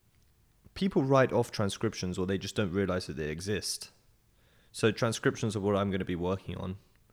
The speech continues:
uh, over the summer and into the autumn. And that excites me. The thought of that makes me really excited.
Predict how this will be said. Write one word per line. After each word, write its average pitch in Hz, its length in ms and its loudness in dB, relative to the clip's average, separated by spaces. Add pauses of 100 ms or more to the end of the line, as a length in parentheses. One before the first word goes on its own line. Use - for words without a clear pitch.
(960)
uh, 90 240 -4
over 92 280 -2
the 71 80 -6
summer 92 380 -4
and 80 140 -4
into 92 240 -6
the 82 260 -4 (760)
autumn. 95 380 -6 (1040)
And 101 320 -6 (220)
that 110 160 2
excites - 500 -4
me. 92 100 -6
The 85 120 -8
thought 107 240 -4
of 80 80 -8
that 90 260 -2
makes 82 240 -8
me 92 80 -6
really 80 300 -8
excited. - 580 -12